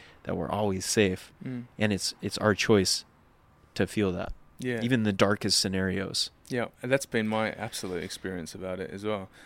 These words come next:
Speaker 2: I grew up Christian, and I used to think this is the notion of evil and Satan, and that was, um, in, in later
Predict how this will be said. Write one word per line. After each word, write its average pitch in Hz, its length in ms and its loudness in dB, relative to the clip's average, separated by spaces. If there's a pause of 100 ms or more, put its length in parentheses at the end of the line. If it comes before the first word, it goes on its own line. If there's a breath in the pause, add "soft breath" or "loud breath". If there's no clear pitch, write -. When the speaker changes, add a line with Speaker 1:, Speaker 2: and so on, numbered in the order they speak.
(100 loud breath)
Speaker 2:
I 104 120 4
grew 107 260 0
up - 60 -6
Christian, 107 420 -4
and 101 80 -2
I 92 100 0
used 92 180 -4
to - 40 -20
think 101 180 -4
this 92 200 -10
is 95 160 -10 (320)
the 127 80 -12
notion 107 360 -4
of 98 220 -8 (300 soft breath)
evil 101 480 0
and 95 280 -4
Satan, 98 480 0 (360 loud breath)
and 107 140 -4
that 107 120 2
was, 98 360 -4 (480)
um, 90 380 -6 (800)
in, 107 380 -6
in 104 220 -6
later 107 420 6